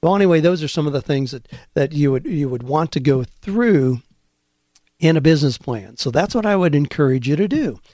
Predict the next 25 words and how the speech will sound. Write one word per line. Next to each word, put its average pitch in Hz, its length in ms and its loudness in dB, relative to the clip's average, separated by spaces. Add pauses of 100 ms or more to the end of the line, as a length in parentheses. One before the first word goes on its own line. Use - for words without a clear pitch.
(380)
Go 175 160 2
through 208 200 0
that 202 300 2
and 165 180 -2
then 208 180 -2
decide, 151 680 -4 (320)
is 147 160 0
it 170 100 -4
time 151 240 2
for 143 120 0
you 135 80 2
to 135 60 -2
go 127 140 0
out 120 120 0
on, 117 140 -4
on 131 260 -4
your 123 160 -4
own? 113 120 -14
Maybe 160 280 2
it 233 60 0
is, 262 360 -2 (300)
but - 160 -8
you - 40 0
may 165 120 6
decide, 151 500 0